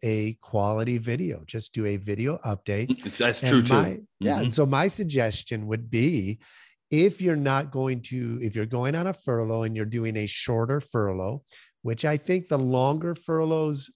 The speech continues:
Speaker 1: um, it, there does reach a point where it does start to get more stressful, that you're away from your
Speaker 2: Mm-hmm.
Speaker 1: ministry. And I'm gonna speak as a man, as a missionary, as the husband. Um, although, like you said,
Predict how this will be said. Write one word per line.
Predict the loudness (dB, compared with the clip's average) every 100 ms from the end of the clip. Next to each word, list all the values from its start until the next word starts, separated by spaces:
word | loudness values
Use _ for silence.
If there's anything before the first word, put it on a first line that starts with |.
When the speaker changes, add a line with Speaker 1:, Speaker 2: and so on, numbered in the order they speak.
| -6
Speaker 1:
um, | -2 -2 -2 -6 -10 _ _ _ -8
it, | -2
there | 2 2
does | 2 0 0 0
reach | 0 0 -2
a |
point | -4 -6 -2 0 -2 -4 _ _ _ _ _
where | 0 2
it | 0 0
does | 0 -2
start | -4 0 0 -2 _ _ -8
to | -2
get | 0 0
more | -2 -2
stressful, | -4 -4 -2 -2 -4 -6 -6 -6
that | -10 -10 -8
you're | -4 -4 -2
away | -2 0 0
from | -2 -2
your | -2
Speaker 2:
Mm-hmm. | -2
Speaker 1:
ministry. | -2 -4 -4 -2 -2 -4 -16 -20 _ -6
And | -2
I'm | 0
gonna | 0
speak | 0 -2 -2
as | 0 -2 -2
a |
man, | -2 -2 0 0 0 -2
as | -4 -4
a | -4 -6
missionary, | -4 -4 -2 -2 -2 -2 -2 -4
as | -8 -8
the | -4
husband. | -2 -2 -4 -6 -6 -12 -20 _ _ -4
Um, | 0 2 0 -4 -8 _ _ _ _ -6
although, | 0 0 2 4 6 6
like | 4 0 -2
you | -4 -4
said, | -2 -2 -2